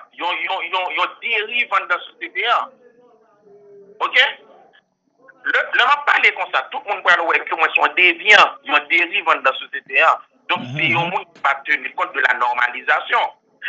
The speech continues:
Men pou kon yon lan, mwen da kwa mwen pa teni kont de la normalizasyon, men pou mwen se kestyone d'abord la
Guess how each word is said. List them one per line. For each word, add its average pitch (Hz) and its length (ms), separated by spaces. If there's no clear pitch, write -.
Men 262 240
pou 349 180
kon 339 200
yon 175 280
lan, 139 160
mwen - 100
da 196 200
kwa 165 180
mwen 139 160
pa 123 200
teni 120 220
kont 113 200
de 110 100
la 107 100
normalizasyon, 104 720
men 180 160
pou 214 160
mwen 202 200
se - 60
kestyone - 520
d'abord - 560
la 117 140